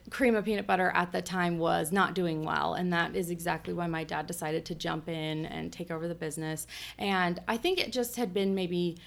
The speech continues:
um, mismanaged a little bit. It was a retail location mostly, and in order to really be successful, my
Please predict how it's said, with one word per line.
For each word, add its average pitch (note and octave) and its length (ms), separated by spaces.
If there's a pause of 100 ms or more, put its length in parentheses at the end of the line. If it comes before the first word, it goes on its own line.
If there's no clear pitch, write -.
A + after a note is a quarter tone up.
(300)
um, D#3+ 280
mismanaged F#3+ 640
a G#3 40
little F#3+ 240
bit. F#3 500
It G3 380
was G#3 180
a G#3 60
retail F#3 380
location G3 680
mostly, G3+ 600 (340)
and F#3 400
in F#3 140
order G3 240
to F#3+ 440
really F#3 420
be F3+ 160
successful, A#3+ 1040
my F3 280